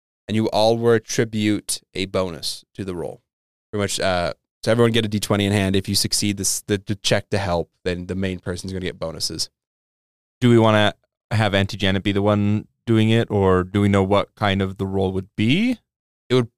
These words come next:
Speaker 1: either probably be intelligence history to, like, navigate through books. It could be arcana for using magic, like, to locate the books, or using, like, m-, for searching for magical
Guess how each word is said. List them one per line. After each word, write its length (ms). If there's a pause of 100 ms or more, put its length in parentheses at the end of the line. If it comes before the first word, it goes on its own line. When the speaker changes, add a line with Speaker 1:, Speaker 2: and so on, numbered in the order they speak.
Speaker 1:
either 240
probably 280
be 180
intelligence 760
history 460
to, 100
like, 160
navigate 540
through 220
books. 580 (460)
It 220
could 360
be 680 (300)
arcana 1040
for 100
using 760
magic, 640 (180)
like, 220
to 220
locate 480
the 100
books, 400
or 200
using, 420
like, 180
m-, 220
for 60
searching 320
for 160
magical 1000